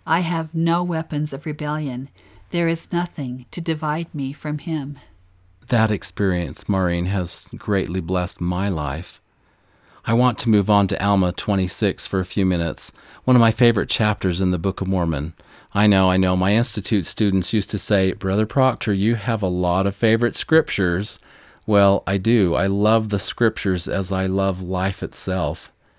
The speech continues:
Speaker 2: Ammon glories in the Lord for a few brief moments after their fourteen-year mission to the Lamanites.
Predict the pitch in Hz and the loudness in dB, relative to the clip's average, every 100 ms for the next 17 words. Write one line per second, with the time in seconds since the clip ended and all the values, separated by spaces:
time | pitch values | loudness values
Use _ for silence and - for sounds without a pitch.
0 | _ _ - - - 120 147 151 110 117 | _ _ -20 -18 2 6 10 8 8 6
1 | 131 151 131 120 104 101 113 131 101 - | 8 8 8 6 4 6 8 8 6 4
2 | 101 98 - - 165 156 127 120 104 110 | 2 2 0 2 2 4 4 4 2 4
3 | 113 90 - 101 107 101 98 98 - - | 4 2 0 -4 -2 0 2 2 0 2
4 | 135 - - 127 117 110 101 104 110 92 | 2 2 2 4 6 6 6 4 2 -2
5 | 82 92 90 92 92 90 82 76 - - | -2 -2 0 0 0 0 -2 -4 -6 -8